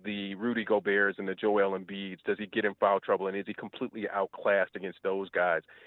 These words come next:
So I don't see playoffs this year because I can't find five teams in the East that they're gonna be better than. And that's, you need to be better than five teams just to get to that ten spot to get in the play-in. Chicago's gotten better.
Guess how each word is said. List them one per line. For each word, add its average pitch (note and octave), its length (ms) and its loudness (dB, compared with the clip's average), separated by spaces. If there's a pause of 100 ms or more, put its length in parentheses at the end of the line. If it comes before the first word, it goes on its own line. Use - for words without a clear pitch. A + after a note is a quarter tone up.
(340)
So D#3 160 6
I D#3 60 8
don't F3 300 4 (140)
see F3 140 -2
playoffs A#2 640 4
this A#2 120 0 (100)
year G#2+ 200 -2
because A2 280 -2
I G#2 100 4 (120)
can't D3 280 2
find A2 320 2
five G#2 260 4 (100)
teams F#2+ 240 -4
in G2 60 -6
the F#2 160 -6
East G2 260 -8
that G2 120 0
they're G2+ 200 2
gonna F#2 120 -4
be F#2+ 140 -8 (120)
better G2 280 4
than. D#2 300 -6
And G2 120 -6
that's, G#2+ 200 2 (380)
you A#2 120 -4
need C#3+ 180 2
to - 60 -14
be C3 120 -2
better B2+ 260 6
than B2 120 4
five A2 260 4
teams A2 240 -4
just A#2+ 140 -4
to A2+ 60 -6
get A2 120 -8
to A#2 80 2
that G#2 140 4 (100)
ten F3 220 0
spot E2+ 260 0
to G2+ 80 -10
get G2 140 -12
in F#2+ 60 -12
the F2+ 60 -6 (160)
play-in. F#2+ 520 2 (440)
Chicago's D#3 460 4
gotten C#3 300 6
better. B2+ 420 6